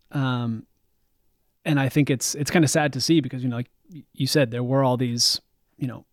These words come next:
amazing races domestically and riders could then go to Europe. So I was kind of splitting those generations of kind of what the situation is now versus what it was when you were coming up through, where I was racing in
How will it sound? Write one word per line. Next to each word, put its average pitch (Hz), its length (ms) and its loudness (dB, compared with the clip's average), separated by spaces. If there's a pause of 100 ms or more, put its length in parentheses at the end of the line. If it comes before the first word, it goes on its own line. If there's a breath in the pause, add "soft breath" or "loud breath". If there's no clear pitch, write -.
amazing 135 440 2
races 127 260 -2
domestically 143 480 2
and 131 100 2
riders 127 220 -2
could 135 140 -10
then 127 140 -6
go 120 100 -10
to 127 100 -10
Europe. 143 380 2
So 143 100 0
I 143 60 4
was 147 120 0
kind 151 220 2
of 127 180 -2 (680 soft breath)
splitting 170 420 2
those 135 200 0
generations 131 600 2
of 123 140 -8
kind 127 120 -2
of 120 60 -4
what 123 200 -4 (180)
the 143 80 -4
situation 131 440 -2
is 117 120 -8
now 147 260 4
versus 127 420 -6
what 131 120 -4
it 123 100 -10
was 123 240 -8
when 120 120 -4
you 160 100 8
were 160 100 4
coming 120 280 -4
up 117 120 -12
through, 120 320 -8
where 123 400 -6 (260)
I 147 60 -8
was 123 160 -4
racing 160 300 4
in 143 160 2